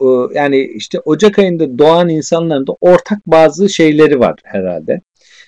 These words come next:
E, ben çok bu işlerden anlayan, e, merak eden birisi de değilim ama benim bir arkadaşım,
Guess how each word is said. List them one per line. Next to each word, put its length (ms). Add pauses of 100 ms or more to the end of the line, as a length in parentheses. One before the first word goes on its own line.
(240)
E, 380
ben 220
çok 260 (160)
bu 220
işlerden 560
anlayan, 680
e, 360 (920)
merak 580
eden 320
birisi 280
de 120
değilim 320
ama 240 (480)
benim 220
bir 60
arkadaşım, 720